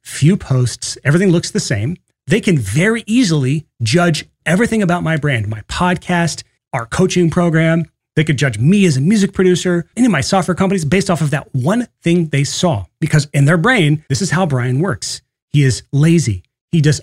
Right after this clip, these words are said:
automates things. Not true, but that's their perception. So you have to be careful about this, where you're almost always better off not doing something than simply half-assing something. So there's a quote that I try to live by as best I can.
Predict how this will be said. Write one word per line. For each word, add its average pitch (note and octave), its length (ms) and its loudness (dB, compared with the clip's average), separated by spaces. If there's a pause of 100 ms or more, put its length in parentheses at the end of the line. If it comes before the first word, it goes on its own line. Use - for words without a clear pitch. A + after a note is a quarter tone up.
(140)
automates D3+ 440 0
things. G#2 380 -8 (280)
Not C#3+ 200 -2
true, C4 500 0
but D3+ 120 0
that's F#3 240 -4
their E3+ 220 0
perception. E3 640 -4 (280)
So F#3 140 2
you D3+ 160 4
have F#3+ 180 0
to A#3 80 -6
be F#3+ 140 0
careful G#3+ 420 -2
about B2+ 260 -2
this, B2 280 -4 (240)
where D#3+ 100 4
you're F3 280 2
almost F3+ 340 0
always E3 260 2
better C#3 240 0
off C3+ 140 -4 (180)
not C#3 220 -2
doing F3 180 2
something G#3+ 320 -4 (320)
than D3+ 140 4
simply D#3+ 320 0
half-assing B2+ 600 -2
something. G#2 360 -6 (120)
So F3+ 160 2
there's E3 160 4
a D#3+ 60 0
quote G#3+ 260 -2
that D#3+ 100 0
I D3 220 0 (180)
try G3+ 160 0
to B3+ 60 2
live D3 200 0
by A2+ 340 -4
as C#3 120 -4
best D#3 200 0
I C3+ 80 0
can. C3+ 380 0